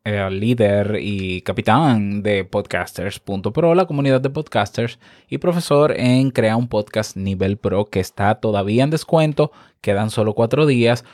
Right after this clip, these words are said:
con un treinta y cinco por ciento de descuento, acceso por todo un año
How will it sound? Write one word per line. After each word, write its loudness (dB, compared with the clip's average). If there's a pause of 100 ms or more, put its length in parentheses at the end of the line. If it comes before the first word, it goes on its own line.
(180)
con -2
un -4
treinta -2
y -6
cinco -2
por 0
ciento 0
de 2
descuento, 2
acceso -4
por -4
todo -2
un 2
año 2